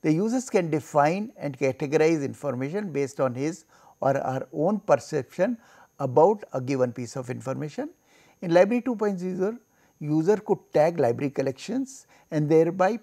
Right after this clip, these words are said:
participate in the cataloging process, which is a typically domain of librarians or other cataloger. Now, this feature is enabled in Koha. You can allow your user to tag a book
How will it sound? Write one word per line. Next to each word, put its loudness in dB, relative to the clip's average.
participate 0
in -4
the 4
cataloging -2
process, -2
which -2
is 4
a 8
typically -2
domain 4
of -6
librarians -4
or 2
other 2
cataloger. -4
Now, 2
this 0
feature 0
is 0
enabled 4
in -2
Koha. 0
You -16
can 0
allow 8
your 6
user 2
to -2
tag 4
a 6
book 2